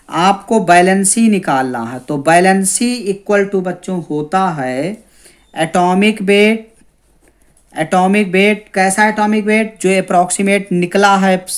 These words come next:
फर्स्ट वाले इक्वेशन से, अप्रॉक्सीमेट एटॉमिक वेट डिवाइड कर दो किससे, इक्विवेलेंट वेट, divide by equivalent weight।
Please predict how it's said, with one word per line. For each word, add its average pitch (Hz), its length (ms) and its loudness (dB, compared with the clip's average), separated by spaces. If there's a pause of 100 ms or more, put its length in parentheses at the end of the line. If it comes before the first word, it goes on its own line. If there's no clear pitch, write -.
(120)
फर्स्ट 190 280 -2
वाले 180 160 2
इक्वेशन 165 460 -2
से, 139 200 -4 (920)
अप्रॉक्सीमेट 160 1160 0 (1120)
एटॉमिक 180 540 0
वेट 202 340 0 (120)
डिवाइड 185 540 4
कर 214 160 0
दो 202 240 -2 (180)
किससे, 202 380 -2 (160)
इक्विवेलेंट 131 760 -4
वेट, 101 320 -12 (960)
divide 160 460 2
by 180 180 2 (220)
equivalent 180 1000 -2 (440)
weight। 120 440 -8